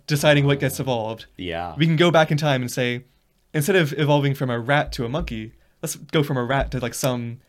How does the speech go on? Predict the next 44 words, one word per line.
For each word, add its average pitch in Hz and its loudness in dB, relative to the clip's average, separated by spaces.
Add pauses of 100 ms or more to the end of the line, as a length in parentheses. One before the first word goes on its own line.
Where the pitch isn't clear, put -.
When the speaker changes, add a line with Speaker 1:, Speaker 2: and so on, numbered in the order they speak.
(160)
Speaker 1:
different 175 0
type 123 0
of 117 -10
monkey 107 -6
Speaker 2:
Yes, 90 -2
Speaker 1:
thing - -8
Speaker 2:
I 123 0
Speaker 1:
that 143 0
can 151 -2
Speaker 2:
see. 110 -2
Speaker 1:
climb 143 6
trees 143 0
with 147 -6
their 160 -2
feet 151 -8
instead 143 -2
Speaker 2:
Yeah. 185 6
Speaker 1:
of 147 4
their 156 0
hands. 113 -6
Speaker 2:
Yeah. 170 -4 (140)
Speaker 1:
It's 160 0
like, 175 4
like, 165 4
we 208 2
have 233 6
the 160 2
power 147 4
to 123 -8
do, 120 -4 (280)
to 147 4
change 156 2
things 131 -2
more 135 0
radically. 113 -6 (180)
Speaker 2:
Yeah, 139 0
that's, 131 -4
Speaker 1:
Yeah. 117 -6
Speaker 2:
uh, 247 -6
that 175 -8
is 190 -6
an 151 -4
interesting 101 -4
idea. 76 -6